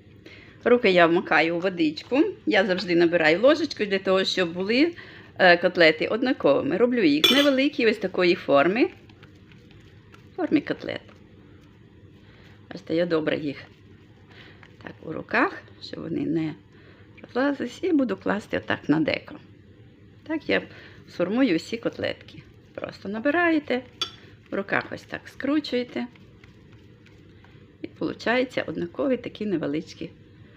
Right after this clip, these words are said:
котлети. Е, деко я застелила пергаментом і збризнула олійку. Бачите, що воно все повністю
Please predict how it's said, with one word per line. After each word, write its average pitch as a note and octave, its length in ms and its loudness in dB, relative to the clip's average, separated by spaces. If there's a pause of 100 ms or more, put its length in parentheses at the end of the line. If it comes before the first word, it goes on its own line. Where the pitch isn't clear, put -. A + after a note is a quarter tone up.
(360)
котлети. - 540 -12 (1400)
Е, F3+ 120 2
деко A3+ 280 2
я F3+ 100 2
застелила F3 520 2
пергаментом G3+ 760 4
і F3+ 100 -4
збризнула G3+ 520 2
олійку. D#3 360 2
Бачите, - 360 -4
що - 180 -12
воно F#3 280 -4
все E3 200 -6
повністю F#3 760 -4